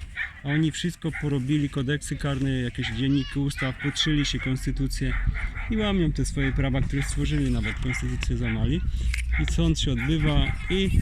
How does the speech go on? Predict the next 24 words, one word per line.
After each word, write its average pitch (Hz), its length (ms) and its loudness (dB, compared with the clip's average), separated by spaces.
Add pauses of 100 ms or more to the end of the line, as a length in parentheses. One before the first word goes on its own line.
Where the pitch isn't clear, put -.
(680)
królestwo 165 420 4
przychodzi 143 420 2
jak 131 160 2
dawniej 139 440 4
w 147 60 -4
Edenie 160 500 2
i 156 380 2
my - 140 6
im 196 200 6
życzymy 202 420 4
wszystkim 190 480 4
tym, 120 260 4 (1000)
u-, 160 220 -4
sędziom, 147 500 4
urzędnikom, 139 520 0
instytucjom 131 520 -4
policji, 131 400 -2
administracji, 127 500 -2
sądów 131 280 -2
w - 20 -12
Polsce, 127 300 -4
na 127 140 0
świecie, 127 340 -4
by 170 260 0